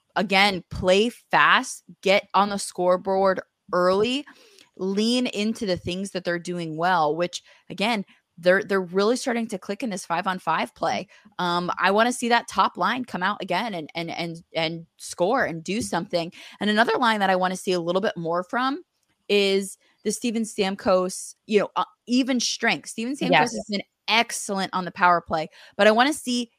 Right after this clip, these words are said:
Speaker 1: even strength, Alex Killorn, Steven Stamkos,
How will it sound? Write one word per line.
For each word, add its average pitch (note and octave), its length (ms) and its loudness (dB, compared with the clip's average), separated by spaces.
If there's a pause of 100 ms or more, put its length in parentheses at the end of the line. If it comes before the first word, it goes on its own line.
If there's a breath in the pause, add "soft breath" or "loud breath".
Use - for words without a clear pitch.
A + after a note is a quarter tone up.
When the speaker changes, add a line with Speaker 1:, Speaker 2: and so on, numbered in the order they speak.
(180)
Speaker 1:
even G#3 280 -2
strength, F#3 480 -4
Alex C4+ 380 0
Killorn, F#3+ 380 -4
Steven F3+ 360 -8
Stamkos, E3+ 800 -4